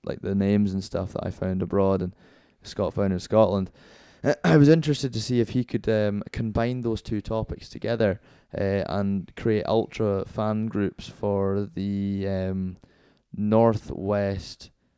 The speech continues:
Sutherland Amateur Football League, um, set in one, uh, and just, just see. He had eight teams to pick from, and I gave him three,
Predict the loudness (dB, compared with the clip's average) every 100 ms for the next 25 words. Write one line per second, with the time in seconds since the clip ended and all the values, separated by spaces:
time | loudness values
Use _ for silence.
0 | _ _ _ _ _ _ _ _ _ -8
1 | -2 0 0 0 -2 -4 -4 -2 -4 -4
2 | -4 -4 -6 -2 -2 0 0 0 -4 -6
3 | -12 -20 _ _ _ _ -4 0 0 0
4 | -4 -8 -14 -16 -12 -10 -8 -8 -8 -10
5 | -16 _ _ _ -10 -2 0 2 0 -4
6 | -8 _ _ -6 -2 0 -2 -6 -4 -4
7 | -2 -2 2 4 4 4 4 0 0 -2
8 | -2 -2 -2 0 -2 -4 -2 -2 -4 -8
9 | -6 -6 -6